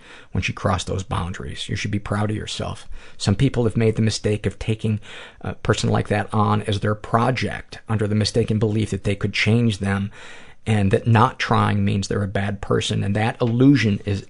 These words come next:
every much of a sickness as the person who is, uh, addicted and stealing. This is an awfulsome moment filled out by a woman who calls herself,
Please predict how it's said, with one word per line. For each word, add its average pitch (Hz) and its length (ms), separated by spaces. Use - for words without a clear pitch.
every 127 260
much 110 300
of 101 60
a 101 80
sickness - 640
as 95 180
the 101 80
person 98 500
who 98 300
is, 95 440
uh, - 160
addicted 98 580
and 95 380
stealing. 98 560
This 180 360
is 110 560
an 104 100
awfulsome 113 560
moment 107 340
filled 113 260
out 104 240
by 98 540
a 101 60
woman 104 360
who 104 80
calls 104 320
herself, - 600